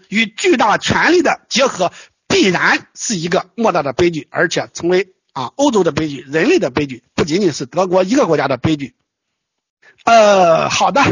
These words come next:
关于史实的部分，我就先分享到这里啊，就是史实部分基本上就不再分享了。说实话，确实是东临西转、挂一漏万啊，不足，甚至说错误的地方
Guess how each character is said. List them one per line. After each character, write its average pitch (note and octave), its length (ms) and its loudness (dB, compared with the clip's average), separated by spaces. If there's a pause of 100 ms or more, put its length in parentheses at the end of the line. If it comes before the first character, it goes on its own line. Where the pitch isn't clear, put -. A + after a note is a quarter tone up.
(220)
关 C4+ 220 2
于 C4+ 120 2
史 F3+ 180 -4
实 G#3+ 140 -4
的 C#4+ 80 4
部 D4 140 2
分， F3 220 -2
我 C#3+ 140 -2
就 G3+ 200 2
先 G#3+ 280 0
分 C#4+ 140 0
享 F3 160 -2
到 F3+ 100 2
这 G#3 140 -2
里 D#3 160 -4 (240)
啊， A#2+ 320 -10
就 D3 100 -20
是 C3+ 320 -10 (320)
史 - 220 -12
实 G3+ 140 -4
部 A3 120 -2
分 F3 140 -2
基 A3 100 -10
本 E3 100 -4
上 D#3+ 80 -6
就 F3 60 -6
不 F3 140 -6
再 E3+ 120 2
分 G3 160 -8
享 C#3 140 -8
了。 D3+ 140 -6 (300)
说 D4 140 0
实 A#3 120 -2
话， B3 160 2
确 C#4+ 240 2
实 A#3+ 160 -2
是 G#3+ 200 0 (120)
东 D#4+ 260 4
临 A#3 380 2
西 - 180 -2
转、 E3+ 320 2 (320)
挂 G3 300 4
一 G#3 340 0
漏 A3 180 2
万 F#3 240 2 (280)
啊， C3+ 180 -2
不 B3+ 240 0
足， F3+ 440 0 (420)
甚 F#3 180 0
至 D#3 140 -4
说 F3+ 160 2
错 E4+ 340 0
误 F3 80 2
的 D3+ 80 0
地 D#3+ 140 -2
方 G#3+ 120 -6